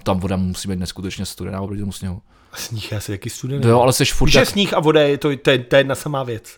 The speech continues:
Speaker 2: Akorát,
Speaker 1: Ale,
Speaker 2: že v jiném
Speaker 1: ale, ale,
Speaker 2: skupenství.
Speaker 1: no, ale do toho sněhu se jako nezaboříš celý, že jo?
Speaker 2: To záleží, kolik máš sněhu.
Speaker 1: To záleží, ale jako většinou tady ho napadne, tak nevím, deset čísel
Speaker 2: No
Speaker 1: max.
Speaker 2: tak když si uděláš nějakou tu dózu,
Speaker 1: To v té vodě
Speaker 2: nebo
Speaker 1: seš jako
Speaker 2: nějakou
Speaker 1: ponořenej,
Speaker 2: jako,
Speaker 1: že jo?
Speaker 2: nějaký rezervoár, nějakou jako, nějaký jako vanu velkou,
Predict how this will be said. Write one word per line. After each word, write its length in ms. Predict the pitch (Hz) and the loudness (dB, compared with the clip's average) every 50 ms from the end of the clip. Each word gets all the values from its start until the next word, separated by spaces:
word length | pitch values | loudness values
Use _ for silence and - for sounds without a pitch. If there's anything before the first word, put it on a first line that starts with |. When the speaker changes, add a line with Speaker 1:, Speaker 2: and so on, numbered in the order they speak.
| _ | _
Speaker 2:
Akorát, 220 | - - - 170 165 | 0 4 6 8 8
Speaker 1:
Ale, 100 | 151 131 | 6 6
Speaker 2:
že 100 | 147 143 | 4 2
v 60 | 135 | 2
jiném 200 | 143 143 147 143 - | 2 0 0 0 0
Speaker 1:
ale, 180 | - 113 117 | 2 4 4
ale, 80 | 120 143 | 4 6
Speaker 2:
skupenství. 280 | 123 117 117 120 - 120 | 6 4 4 4 4 4
Speaker 1:
no, 120 | 120 117 | 4 6
ale 140 | 113 120 127 | 6 6 6
do 80 | 131 123 | 6 6
toho 160 | 131 139 135 | 6 4 4
sněhu 240 | - - 135 131 127 | 4 4 4 4 4
se 100 | - 147 | 4 2
jako 120 | 131 - 139 | 2 2 2
nezaboříš 420 | 135 123 135 127 135 135 139 - | 2 2 2 0 0 -2 -4 -2
celý, 220 | - 151 135 101 | -2 -2 -2 -2
že 80 | 90 87 | -2 -4
jo? 60 | 82 135 139 120 _ _ | -8 -12 -14 -20 _ _
Speaker 2:
To 120 | - - 113 | -8 -6 -4
záleží, 380 | 110 107 107 110 101 110 127 123 | -4 -2 -2 -2 -4 -6 -8 -8
kolik 220 | - 131 127 123 | -8 -8 -6 -2
máš 180 | 143 147 160 156 | -2 -2 -2 -2
sněhu. 220 | - 214 202 127 110 101 _ _ _ - - - - | -4 -6 -6 -6 -8 -12 _ _ _ -18 -18 -16 -10
Speaker 1:
To 100 | - 113 | -6 -4
záleží, 500 | 98 104 104 95 107 123 123 147 160 160 | 0 0 2 2 2 2 2 2 2 4
ale 180 | 143 139 139 131 120 127 127 127 | 4 4 4 2 0 -2 -2 -2
jako 200 | 131 - - 135 127 - - _ _ - _ _ _ _ - | -2 -2 -2 -4 -6 -8 -12 _ _ -20 _ _ _ _ -6
většinou 360 | - 123 110 - - 131 127 | -4 -4 -4 -2 -4 -6 -4
tady 140 | - 135 131 | -2 -2 -2
ho 80 | 123 127 | -2 -2
napadne, 360 | 127 113 - - 127 127 123 | -4 -6 -6 -6 -6 -6 -6
tak 160 | - 127 - | -8 -8 -10
nevím, 440 | 139 139 131 123 101 98 101 104 - - - | -8 -8 -8 -6 -6 -6 -8 -10 -12 -12 -8
deset 200 | 117 110 - 135 | -6 -4 -4 -2
čísel 260 | - - 127 - 131 | -2 -2 0 0 2
Speaker 2:
No 40 | 123 | 2
Speaker 1:
max. 140 | 120 117 117 | 4 4 2
Speaker 2:
tak 120 | 151 135 | 2 2
když 120 | 139 131 - | 0 -2 -4
si 80 | - 151 | -4 -4
uděláš 380 | 135 131 139 139 139 117 - | 0 2 4 4 4 2 0
nějakou 420 | 147 131 127 - - 302 143 123 110 | -4 -4 -4 -2 -2 -2 -2 -4 -6
tu 200 | - - 123 120 | -10 -10 -10 -6
dózu, 420 | 107 117 120 117 113 117 110 120 143 | -2 0 0 0 0 -2 -2 -2 -2
Speaker 1:
To 60 | 160 | 0
v 60 | 160 | 0
té 120 | 156 151 147 | 0 2 4
vodě 180 | 135 135 127 | 4 4 4
Speaker 2:
nebo 60 | 147 151 | 4 6
Speaker 1:
seš 40 | 156 | 6
jako 100 | 156 151 147 | 6 6 8
Speaker 2:
nějakou 160 | 165 - 170 | 6 6 8
Speaker 1:
ponořenej, 400 | 156 147 165 170 170 165 156 143 | 8 8 8 8 6 6 4 4
Speaker 2:
jako, 60 | 123 | 2
Speaker 1:
že 80 | 110 110 | 2 0
jo? 20 | |
Speaker 2:
nějaký 300 | 104 147 - - 160 160 | 0 0 2 4 4 4
rezervoár, 680 | 151 131 117 104 127 127 131 131 139 147 156 165 170 170 | 4 4 2 0 0 0 0 2 4 4 6 6 4 2
nějakou 360 | 165 156 143 131 - - 151 | 0 -2 -2 -4 -4 -4 -4
jako, 360 | 151 143 147 170 160 147 139 143 | -4 -2 -2 -2 -2 -2 -2 -4
nějaký 440 | 143 147 143 135 - 165 156 147 127 131 | -4 -2 -2 -2 0 -2 -2 -2 -2 -6
jako 220 | 135 - 165 139 120 | -4 -4 -4 -4 -2
vanu 340 | 107 110 123 123 123 127 123 | 2 2 4 4 2 2 0
velkou, 680 | 127 123 123 113 - - 123 117 117 123 151 196 | 0 0 0 -2 -4 -6 -4 -4 -4 -4 -4 -6